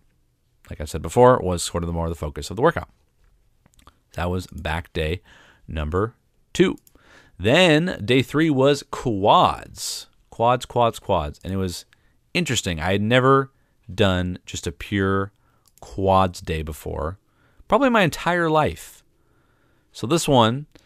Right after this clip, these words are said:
and this was actually one of my favorite exercises that I did the whole month. And it was the feet together squat, where you normally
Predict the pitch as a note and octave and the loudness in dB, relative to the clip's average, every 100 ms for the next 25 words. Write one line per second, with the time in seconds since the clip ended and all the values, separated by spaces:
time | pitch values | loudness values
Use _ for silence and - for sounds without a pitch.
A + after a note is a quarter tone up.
0 | _ _ - B2+ F3+ A#3+ G3 C#3 B2+ G#2+ | _ _ -4 0 2 2 4 4 4 2
1 | E2+ - - A2+ A2 A2 F#2+ G2 - - | -2 -6 -2 0 2 0 -2 -6 -8 -8
2 | D#2 D2+ D2+ E2+ - _ _ _ _ _ | -8 -8 -10 -12 -16 _ _ _ _ _
3 | _ F#2 E2+ F2 F2+ F2 F2+ A2 E2+ _ | _ -2 0 0 -2 -2 -2 -2 -4 _
4 | _ _ _ - G2 F#2 G2 - - D#3 | _ _ _ -6 -4 -2 -4 -6 -2 -2
5 | D3+ - - G#2+ G#2 G2+ G2+ - - F2+ | -2 -10 -8 0 2 2 0 -2 -6 -4
6 | E2+ D#2 - - - _ _ _ _ _ | -2 -4 -8 -18 -20 _ _ _ _ _
7 | F2+ F#2 F#2 F2 - F#2 F#2 G2 G2 F#2+ | -4 2 4 2 -2 -6 -2 0 0 2
8 | E3 G3+ A2+ F#2 A#2 | 2 4 2 2 -2